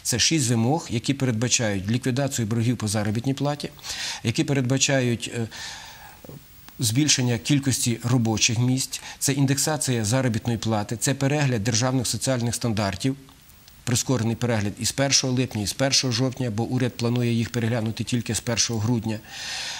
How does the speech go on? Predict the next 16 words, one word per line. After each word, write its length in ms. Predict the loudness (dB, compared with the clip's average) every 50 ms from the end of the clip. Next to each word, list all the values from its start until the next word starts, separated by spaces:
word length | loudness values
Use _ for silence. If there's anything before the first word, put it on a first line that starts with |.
| -10 -2
Ми 320 | 2 4 4 4 4 2
пропонували 680 | 0 0 -2 0 2 2 2 2 2 2 0 0 0 0
іще 360 | 2 2 2 2 2 0 -2 -2 0
низку 380 | 2 2 2 2 2 -2 -2 -2
деяких 400 | 0 2 2 0 0 -2 -4 -4
пропозицій. 580 | -4 -4 -2 -2 -2 0 0 -2 -2 -4 -6 -2
Уряд 240 | 0 0 0 0 0
знову 260 | 0 0 2 2 4
на 100 | 4 4
них 220 | 4 2 2 2 0
не 120 | 0 2
реагує. 520 | 2 2 2 2 2 0 0 0 -2 -2
Ми 140 | 0 0 0
входимо 380 | 0 0 -2 0 0 0 0 2
в 40 | 2
систему 560 | 2 0 0 0 2 2 2 2 2 0